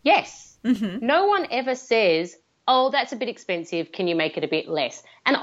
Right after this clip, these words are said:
Speaker 1: but I, I'm totally happy with negotiation. Like, I'd be happy if somebody was like, "Oh, I actually have this much of a budget. What can you do for this?"
Speaker 2: Right. So you can make a
Speaker 1: Um,
Speaker 2: smaller piece or change the materials. Yeah, there's things you can do.
Speaker 1: Exactly.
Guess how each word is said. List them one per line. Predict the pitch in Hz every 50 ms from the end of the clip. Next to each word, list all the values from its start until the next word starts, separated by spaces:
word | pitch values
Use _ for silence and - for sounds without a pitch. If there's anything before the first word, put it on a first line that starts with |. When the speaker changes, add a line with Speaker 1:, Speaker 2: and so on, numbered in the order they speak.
| -
Speaker 1:
but | - 330
I, | 330 359 370 370 403 -
I'm | - 320 339 330
totally | 330 - - 294 311 320 330 320 311 302 294 - _ _ _
happy | _ - - 277 269 269 - 277 262 247 226 202 185 190
with | 170 180 175 185
negotiation. | 175 165 165 160 165 160 - - 151 156 175 202 208 - - 156 135 135 135 160 175 185 190 _ _ _ _ _ _ -
Like, | 185 196
I'd | 226 220 220
be | 233
happy | 220 196 214 220 - 196
if | 175 170
somebody | - 160 147 - 156
was | 151 160
like, | 175 175 180 185
"Oh, | - 359 415 294 190
I | 175 175 190 190
actually | 190 185 190 - - 170 175
have | 180 165 -
this | - 180 -
much | 190 165 - - -
of | 160
a | 165
budget. | 151 - 156 151 147 135 151 151 151 143 - - - - - -
What | - 180 160 - -
can | 208 175
you | 160 156
do | - 147 147 147
for | - - 147
this?" | - - - - - - - - - - - -
Speaker 2:
Right. | 220 226 170 131 - -
So | - 240
you | 208
can | 240 202
make | 202 196
a | 190
Speaker 1:
Um, | 190 185 185
Speaker 2:
smaller | 190 175 175 165 170
piece | 170 - 285 247 233 240 233 -
or | - 180 160 160 156
change | 160 - - 185 175 170
the | 180
materials. | 165 156 - 226 214 208 196 196 190 185 185 180 180 -
Yeah, | 180 160 - - - 170
there's | 175 170 170
things | - - 196 180 165
you | 190
can | - 285
do. | 170
Speaker 1:
Exactly. | 160 - 262 240 233 233 - - 185 175 160 151 147 147 147 143 143